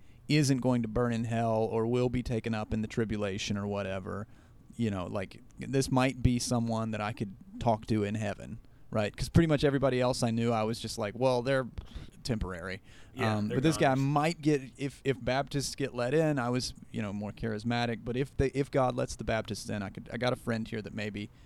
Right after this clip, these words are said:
Speaker 1: I'd at least have somebody to talk to in the afterlife. Uh, but we didn't really, like, do ministry together. We just sort of, like, you know, enjoyed the fact that we would live forever and everybody else wouldn't.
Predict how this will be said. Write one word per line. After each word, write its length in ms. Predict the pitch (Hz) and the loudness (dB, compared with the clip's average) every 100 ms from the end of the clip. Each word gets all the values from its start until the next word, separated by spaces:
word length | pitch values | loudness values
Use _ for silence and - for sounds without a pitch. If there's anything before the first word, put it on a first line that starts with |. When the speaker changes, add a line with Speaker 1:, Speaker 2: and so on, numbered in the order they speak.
| - - - - - | -20 -20 -20 -18 -6
Speaker 1:
I'd 100 | 107 | -4
at 80 | - | -2
least 160 | 113 | -2
have 140 | 104 98 | -4 -2
somebody 360 | 110 101 87 | -2 -2 -6
to 60 | 85 | -8
talk 260 | - 85 | -6 -6
to 120 | - 90 | -4 -6
in 60 | 90 | -6
the 80 | |
afterlife. 500 | 80 - 67 58 - - - - - - - - | -6 -8 -10 -10 -10 -14 -20 -20 -20 -20 -10 -2
Uh, 380 | 131 127 123 - - - - 151 | 2 2 0 -4 -12 -20 -16 -2
but 140 | 156 | 0
we 100 | 220 | 0
didn't 180 | 311 294 | 0 0
really, 180 | 185 143 | 2 2
like, 160 | 123 | 0
do 140 | 123 123 | 0 0
ministry 640 | 110 123 120 - - 95 | 2 2 2 -2 -6 -8
together. 460 | 92 90 76 69 101 | -8 -12 -12 -12 -8
We 120 | 110 | -6
just 220 | 117 - | -6 -6
sort 200 | 113 104 | -6 -6
of, 140 | 101 101 | -6 -6
like, 300 | 87 90 - - - - - - - - - | -8 -8 -14 -20 -20 -20 -20 -20 -20 -20 -6
you 120 | 180 | -2
know, 220 | 113 113 120 - - - | -2 -4 -8 -16 -20 -8
enjoyed 500 | 139 139 127 139 139 | -2 -2 2 2 2
the 80 | 131 | 0
fact 380 | 110 120 113 - | -2 -2 -2 -2
that 200 | 117 110 | -4 -2
we 200 | 110 110 | -4 -4
would 220 | 113 107 | -4 -4
live 220 | 110 117 - | -2 -4 0
forever 460 | 117 123 143 143 | 0 2 2 0
and 80 | 127 | -2
everybody 340 | 120 113 110 104 | -2 -4 -2 -2
else 180 | 104 104 | -4 -6
wouldn't. 380 | 90 80 69 | -8 -10 -16